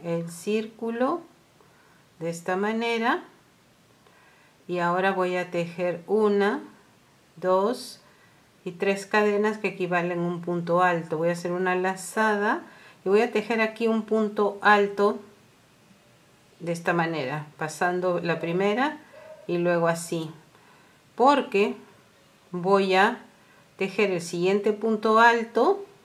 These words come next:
miren, aquí, tomando la hebrita de esta manera. Entonces, ahí va el segundo punto alto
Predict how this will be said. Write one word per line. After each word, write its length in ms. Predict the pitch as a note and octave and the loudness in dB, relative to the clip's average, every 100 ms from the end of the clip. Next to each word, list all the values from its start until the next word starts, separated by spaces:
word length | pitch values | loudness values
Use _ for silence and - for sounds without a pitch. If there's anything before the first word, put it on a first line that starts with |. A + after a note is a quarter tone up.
| _ _ | _ _
miren, 520 | E3+ F#3 F#3+ G3 B3+ F4 - - - - _ | -6 -4 -2 -2 -2 -6 -14 -20 -20 -20 _
aquí, 640 | A3 B3+ - A#3+ A#3+ C#4+ - - _ _ _ _ _ _ - | -2 -2 0 0 0 -2 -10 -20 _ _ _ _ _ _ -10
tomando 600 | F3+ F#3+ F#3 F#3+ F#3+ F3+ F3+ | -4 0 2 2 -2 -2 -2
la 340 | F#3 G3 F#3+ | 0 2 4
hebrita 560 | F3+ F3 F3 E3+ F#3 F3 | 2 -2 -4 -2 0 0
de 80 | |
esta 300 | E3+ - F3 | -2 -4 -2
manera. 580 | E3+ D#3+ E3 D#3+ D3+ D3 D3 _ _ _ _ - - _ _ | -2 -2 -4 -6 -8 -10 -14 _ _ _ _ -20 -20 _ _
Entonces, 960 | E3+ F3 F3 F3 E3+ - D#3 D#3+ - - _ _ _ _ _ _ _ _ _ | -6 -2 0 0 -2 -6 -12 -12 -18 -20 _ _ _ _ _ _ _ _ _
ahí 220 | F3 F3 | -6 -4
va 180 | F3 F3+ | 0 0
el 100 | F3 | -2
segundo 640 | E3+ F3+ E3+ F#3+ F#3+ F#3+ F#3 | -2 -2 0 0 2 0 0
punto 500 | G3 G3 G3 G3+ A3 | 0 0 2 4 6
alto 600 | G#3+ A3 G#3 A#3 D4 | 4 2 0 2 2